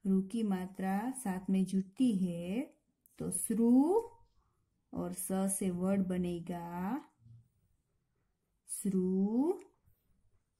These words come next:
ज न।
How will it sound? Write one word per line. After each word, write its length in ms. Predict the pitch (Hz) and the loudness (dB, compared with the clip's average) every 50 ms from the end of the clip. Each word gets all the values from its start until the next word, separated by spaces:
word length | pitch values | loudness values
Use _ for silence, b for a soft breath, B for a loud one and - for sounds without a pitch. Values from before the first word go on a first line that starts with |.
| _ _ _ _ _ _ _ _ _ _ _ _ _ _ - - - - - - - - | _ _ _ _ _ _ _ _ _ _ _ _ _ _ -14 -14 -14 -14 -14 -12 -6 0
ज 180 | 202 190 185 180 185 185 185 185 185 185 196 208 226 262 330 359 - - - - - _ _ _ _ _ _ - - - - _ _ _ _ _ _ _ _ _ _ _ _ _ _ _ - - 247 | 2 2 2 2 2 0 0 0 0 0 0 2 2 0 0 -2 -4 -8 -16 -20 -20 _ _ _ _ _ _ -20 -20 -20 -20 _ _ _ _ _ _ _ _ _ _ _ _ _ _ _ 2 4 4
न। 80 | 277 | 6